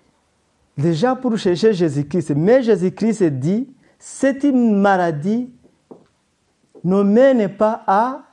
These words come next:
la mort, n'est pas pour la mort. » Ce qui veut dire que toutes les maladies ne mènent pas à la mort, ne sont pas à la mort.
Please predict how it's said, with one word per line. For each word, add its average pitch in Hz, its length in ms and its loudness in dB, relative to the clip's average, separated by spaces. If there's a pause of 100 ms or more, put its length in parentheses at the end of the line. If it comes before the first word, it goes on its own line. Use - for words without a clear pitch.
la 143 180 0
mort, 131 380 -4 (200)
n'est 175 140 0
pas 254 240 2
pour 277 520 -4 (100)
la 151 160 0
mort. » 131 340 -6 (4000)
Ce - 160 0
qui 269 200 2
veut 226 180 4
dire 208 260 2
que 208 100 2
toutes 339 420 2
les 269 100 4
maladies 185 600 2
ne 190 160 -2
mènent 214 380 2
pas 220 220 0
à 208 240 0
la 151 120 0
mort, 131 420 -6 (220)
ne 190 120 0
sont 220 240 0
pas 269 400 0 (600)
à 151 140 2
la 143 140 0
mort. 123 340 -6